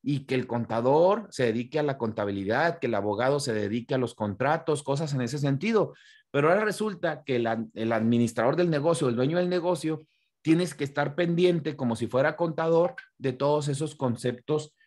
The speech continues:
eh, contables que, pues, se le van. Si nosotros como contadores o que tenemos un despacho contables que participamos en la contabilidad de los negocios,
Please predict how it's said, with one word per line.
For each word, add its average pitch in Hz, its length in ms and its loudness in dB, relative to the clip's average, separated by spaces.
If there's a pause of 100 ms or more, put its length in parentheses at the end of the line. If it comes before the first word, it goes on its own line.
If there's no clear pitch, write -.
(140)
eh, 117 340 -2
contables 147 960 2 (260)
que, 143 120 2
pues, 135 180 -4
se 135 60 4
le 123 120 4
van. 220 500 4 (280)
Si - 160 -4
nosotros 190 420 -2
como 170 220 -2
contadores 156 640 2
o 117 160 -2
que 123 100 -6
tenemos 139 380 0
un 165 80 0
despacho 156 420 -4
contables 143 440 0
que 127 80 -6
participamos 127 760 -2
en 151 100 0
la 135 120 -2
contabilidad 120 380 2
de 156 40 4
los 156 100 4
negocios, 123 560 2